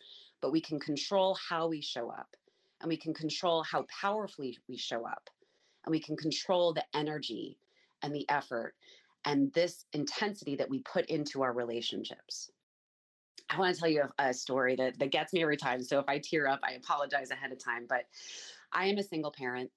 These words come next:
Uh, I am engaged to the love of my life right now, and we have, uh, a blending family. The reason why I'm, I'm semi-homeless right now is because we are blending our families together. And after four years, we've decided to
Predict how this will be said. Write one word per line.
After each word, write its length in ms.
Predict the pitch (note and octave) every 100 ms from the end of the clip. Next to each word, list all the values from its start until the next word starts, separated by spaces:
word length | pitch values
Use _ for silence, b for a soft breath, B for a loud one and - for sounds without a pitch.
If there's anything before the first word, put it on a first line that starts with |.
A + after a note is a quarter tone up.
| _ _ -
Uh, 280 | C3 A#2+ A#2+
I 120 | - C3+
am 180 | C#3
engaged 600 | C#3 C#3 C3+ C3 B2+ - -
to 240 | C3 B2+
the 100 | C3
love 220 | F3 F3+ D#3
of 80 |
my 140 | C3 B2
life 240 | A#2 A2 -
right 200 | A#2 A2+
now, 340 | A2 A2 A#2 -
and 420 | C3+ B2 A#2+ B2 -
we 220 | C3+ D3+ D#3+
have, 380 | C#3 B2+ B2+ B2+ - B B B B
uh, 240 | - C3 A#2 -
a 60 |
blending 500 | D3+ E3+ F3 D#3+ D3+
family. 480 | C#3+ B2 A2+ - C3 - _ _ _ _ -
The 140 | G#3+ G3
reason 400 | D#3+ D3 D3 F3
why 140 | C#3
I'm, 260 | C3+ C3+ C3+
I'm 240 | C#3 B2+
semi-homeless 760 | B2 - C3 C3 C3+ B2+ B2+ -
right 220 | B2 B2
now 280 | B2 B2 B2+
is 120 | C3+
because 420 | C3+ - C3 B2+
we 120 | C#3+
are 80 | C#3
blending 400 | C3+ C3+ B2+ B2+
our 100 | B2
families 400 | A#2+ C3 B2 A#2
together. 480 | - C3 C#3+ D3 C#3+
And 160 | C#3 B2+
after 300 | C#3 B2+ -
four 260 | B2+ D3+ C#3+
years, 360 | C3+ C3+ C3 C3
we've 120 | C3+
decided 560 | C3 - A#2+ A#2+ B2 - -
to 300 | A2+ A2+